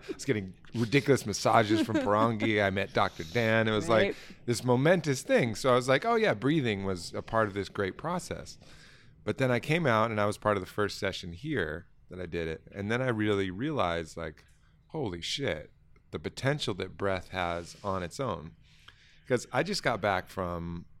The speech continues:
Speaker 1: you know, three ayahuasca sessions, followed
Speaker 2: Yeah.
Speaker 1: by a bunch of different other medicine journeys. And what I experienced and saw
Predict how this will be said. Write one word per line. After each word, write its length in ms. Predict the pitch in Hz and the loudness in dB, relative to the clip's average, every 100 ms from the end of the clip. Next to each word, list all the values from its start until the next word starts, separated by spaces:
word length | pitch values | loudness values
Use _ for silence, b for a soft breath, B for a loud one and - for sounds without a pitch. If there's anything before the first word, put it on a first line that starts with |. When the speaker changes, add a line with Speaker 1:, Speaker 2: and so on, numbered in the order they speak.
| - | -10
Speaker 1:
you 80 | 98 | -8
know, 80 | 85 | -8
three 260 | - 127 | -4 0
ayahuasca 540 | 113 104 92 85 - 85 | 4 4 2 -2 -6 -10
sessions, 440 | 87 82 - 87 | -8 -8 -10 -12
followed 260 | - 92 90 | -6 -2 -2
Speaker 2:
Yeah. 140 | 85 | -2
Speaker 1:
by 60 | 82 | -4
a 100 | 82 | -4
bunch 400 | 80 120 123 - | -8 -6 -6 -6
of 100 | 101 | -8
different 300 | 92 - 90 | -8 -6 -6
other 120 | 87 | -4
medicine 400 | 85 85 85 92 87 | -4 -6 -8 -12 -10
journeys. 400 | 82 85 87 - | -10 -10 -12 -10
And 400 | 90 87 85 87 - _ - _ _ - - | -8 -6 -8 -12 -18 _ -20 _ _ -20 -18
what 240 | - 110 123 | -4 -2 0
I 100 | 131 | 0
experienced 560 | 110 - 107 101 95 - | -2 -4 -4 -2 -4 -8
and 100 | 90 | -8
saw 320 | 92 85 82 | -2 -2 -2